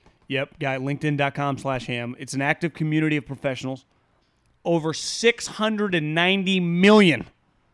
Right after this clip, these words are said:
members. Can you imagine if we had that many listeners? <laughs> Woo! Uh, LinkedIn Jobs screens candidates with the hard and soft skills you're looking for. That's, that's a lot of people on LinkedIn, you know, o-, o-, on the website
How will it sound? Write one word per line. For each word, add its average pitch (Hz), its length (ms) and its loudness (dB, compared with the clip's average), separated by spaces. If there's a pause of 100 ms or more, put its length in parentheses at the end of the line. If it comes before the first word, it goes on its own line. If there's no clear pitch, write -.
(120)
members. 131 520 -6
Can 180 80 -4
you - 40 0
imagine 165 260 2
if 139 120 -8
we 165 100 0
had 151 80 -2
that 170 100 2
many 156 140 0
listeners? 175 400 -4 (240)
<laughs> - 220 -18
Woo! 440 260 4 (600)
Uh, 147 180 2
LinkedIn 208 440 4
Jobs 196 420 6
screens 165 280 -2
candidates 185 480 -2
with 160 140 -6
the 135 60 -4
hard 170 360 2
and 165 240 -6
soft 165 260 -2
skills 165 320 0
you're 135 120 -2
looking 156 260 -2
for. 156 320 -2 (420)
That's, 175 160 0
that's 165 220 -2
a 151 40 -6
lot 147 340 4
of - 80 -2
people 123 440 -2 (240)
on 135 260 -2
LinkedIn, 156 520 2 (380)
you 135 180 -4
know, 123 300 -4
o-, - 180 -12
o-, 120 240 -10
on 160 160 0
the 160 80 2
website 139 540 0